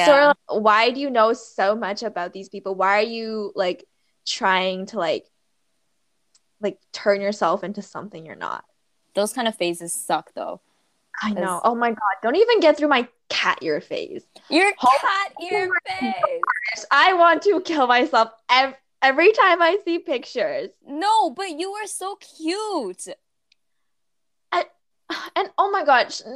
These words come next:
Speaker 1: even that, I had a cat ears plus a choker phase. It was not cute. <laughs>
Speaker 2: You, no, I have seen pictures. You look so adorable.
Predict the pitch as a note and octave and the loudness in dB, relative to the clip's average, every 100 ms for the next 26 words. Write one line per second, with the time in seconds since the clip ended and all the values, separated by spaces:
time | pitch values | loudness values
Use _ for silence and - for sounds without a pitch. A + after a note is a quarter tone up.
0 | - E4 G4+ F4+ C4 A#3 C4 D#4 F4 - | -10 -6 -4 0 0 2 0 -2 -2 -4
1 | C4+ A#3 C4 C4 B3+ - C#4 C4+ C4+ A#3+ | -4 -2 0 -2 -2 0 2 4 0 -2
2 | C4 G3+ G#3 F#3+ E3+ - - - D#4 B3+ | 0 2 0 -4 -4 -8 -6 0 0 0
3 | A3 G#3+ G#3+ G#3+ G3 - - - A3+ F3+ | -4 -6 2 2 2 -2 -16 -8 0 2
4 | D#3+ A2+ - - - _ _ _ _ - | 2 -2 -2 -4 -6 _ _ _ _ -4
5 | A3 D#4 G#4+ G#4 A#3 C#4+ - - F#4 G#4 | 2 4 2 0 -2 0 2 2 -2 -6
6 | G4 G#4 F#4+ F#4 F4 F4 E4 B3 D#4+ F#4+ | -12 -14 -16 -20 -18 -14 -14 -12 -12 -14
7 | D#4+ - D#4 D#4+ D4 A#3 A#3 C4 C4 B3+ | -16 -10 -6 -4 -6 -8 -6 -6 -6 -4
8 | A#3 G3+ E3+ | -4 -4 -8